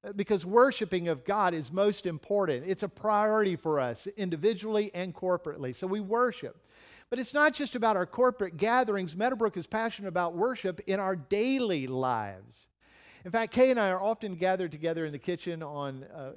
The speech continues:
any weekday or weekend, and we're reading through the Scripture together, and we're praying for one another. And usually I'll end the time in holding her hand and praying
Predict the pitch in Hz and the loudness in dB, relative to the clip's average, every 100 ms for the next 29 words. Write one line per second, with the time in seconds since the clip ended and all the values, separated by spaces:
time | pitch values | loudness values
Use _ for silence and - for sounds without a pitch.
0 | 208 196 175 147 160 160 _ _ 156 147 | -6 -4 -4 -4 -6 -6 _ _ -4 0
1 | 143 143 139 117 117 139 160 - 151 147 | 2 2 -2 -6 -8 -6 -8 -8 -8 -8
2 | 139 117 151 160 - _ _ 160 196 175 | -8 -8 -6 -6 -10 _ _ -4 -2 -2
3 | 185 170 147 - 175 - 151 135 151 147 | -4 -4 -6 -6 -8 -8 -12 -4 -2 -2
4 | 131 139 160 - 190 170 165 160 156 _ | -6 -6 -8 -6 0 0 0 -6 -14 _
5 | _ 160 143 160 151 143 147 147 135 117 | _ -8 -6 -4 -2 -2 -2 -2 -4 -8
6 | _ - _ - 262 240 226 190 175 175 | _ -20 _ -6 -4 -2 2 4 4 2
7 | 208 214 - 196 185 185 156 131 _ - | 0 -2 -2 -2 -2 -2 -6 -10 _ -16
8 | - 208 214 185 175 170 175 175 170 127 | -2 0 0 -4 -6 -6 -4 -4 -6 -8
9 | - 185 175 170 | -2 0 0 -2